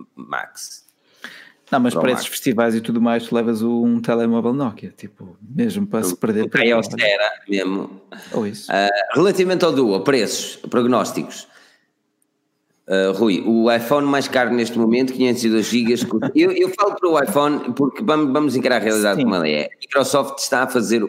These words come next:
Speaker 1: um, um gadget, não é para o mercado onde a Huawei é, é líder, é o mercado para onde a Apple é líder, principalmente a
Speaker 3: Sim.
Speaker 1: pensar no norte-americano e no europeu. Ou seja, a Apple domina o norte-americano, que a Microsoft quer alcançar a todo custo.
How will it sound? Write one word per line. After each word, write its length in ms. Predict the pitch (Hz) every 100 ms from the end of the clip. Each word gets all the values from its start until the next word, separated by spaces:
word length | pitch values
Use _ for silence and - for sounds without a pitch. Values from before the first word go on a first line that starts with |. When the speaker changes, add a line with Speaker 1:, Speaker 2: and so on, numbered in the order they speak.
| -
Speaker 1:
um, 260 | 123 117 -
um 240 | 110 107
gadget, 460 | 101 110 - 101 -
não 220 | 117 113
é 80 | 113
para 220 | 107 107
o 20 | 104
mercado 600 | 101 - 95 90 92 92
onde 180 | 95 92
a 40 |
Huawei 460 | 90 82 87 85 82
é, 300 | 80 - 82
é 40 |
líder, 480 | 82 90 76 73 - _ _ _ -
é 100 | 90
o 40 |
mercado 380 | 98 90 95 90
para 100 | 90
onde 120 | 85
a 100 | 82
Apple 260 | 78 82 80
é 40 |
líder, 380 | 69 60 58 -
principalmente 480 | - 82 - 92 87
a 40 | -
Speaker 3:
Sim. 100 | 90
Speaker 1:
pensar 240 | - 78
no 260 | 82 85 - 90 87
norte-americano 680 | 95 - 95 104 160 151 143
e 60 |
no 120 | 117 107
europeu. 380 | 90 82 69 - _ _ - _ _ _ -
Ou 80 | -
seja, 320 | 139 110 123
a 140 | 107
Apple 260 | 117 113 101
domina 320 | 101 113 113 98
o 20 |
norte-americano, 760 | 98 95 101 101 120 120 117
que 120 | - 95
a 40 |
Microsoft 580 | 92 - 92 - - - _
quer 300 | - 101 98
alcançar 600 | 87 85 85 78 - 82
a 40 | 80
todo 220 | 82 71
custo. 480 | - 52 - -